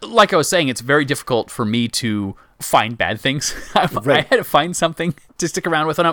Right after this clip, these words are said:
Speaker 1: and watching it, I was like, "Would I show this to a ten-year-old?" I probably would not show this to a ten-year-old. Uh, it depends on the ten-year-old,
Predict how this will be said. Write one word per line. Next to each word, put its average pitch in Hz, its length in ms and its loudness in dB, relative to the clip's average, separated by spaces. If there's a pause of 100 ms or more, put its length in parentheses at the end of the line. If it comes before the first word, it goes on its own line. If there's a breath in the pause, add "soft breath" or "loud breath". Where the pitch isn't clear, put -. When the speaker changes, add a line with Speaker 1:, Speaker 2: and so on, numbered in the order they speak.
Speaker 1:
and 180 160 0
watching 156 380 2
it, 139 80 0
I 139 40 2
was 127 120 -4
like, 127 320 2
"Would 160 100 4
I 175 80 8
show 180 160 0
this 156 140 -4
to 151 100 -6
a 135 40 0
ten-year-old?" 98 600 -2 (520)
I - 20 -4
probably 90 320 -4
would 92 160 -12
not 98 160 -6
show - 140 -8
this 98 160 -10
to - 100 -12
a 92 60 -8
ten-year-old. - 540 -16 (200)
Uh, 120 580 0
it 147 80 -10
depends 135 280 -2
on 117 80 -4
the 107 40 -8
ten-year-old, 87 520 -8